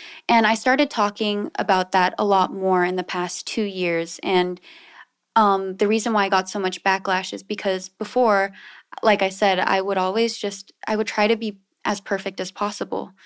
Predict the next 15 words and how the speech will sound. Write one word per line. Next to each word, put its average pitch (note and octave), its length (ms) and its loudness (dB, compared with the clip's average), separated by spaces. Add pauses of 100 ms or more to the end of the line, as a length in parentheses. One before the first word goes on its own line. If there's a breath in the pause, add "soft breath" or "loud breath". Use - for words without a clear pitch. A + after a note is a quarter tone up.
(380 loud breath)
I G#3 180 2
would G3+ 200 -2
never G3+ 380 -2
talk F#3+ 320 -4
about F#3+ 260 0
anything F#3 420 -4
negative. F3+ 580 -2
I F#3 120 2
would F#3 160 -2
never F#3 320 -2
tell F3 440 -6 (380 loud breath)
anybody F#3+ 760 0 (140)
about F3+ 460 0
my F#3 160 0
hardships. G3 720 -2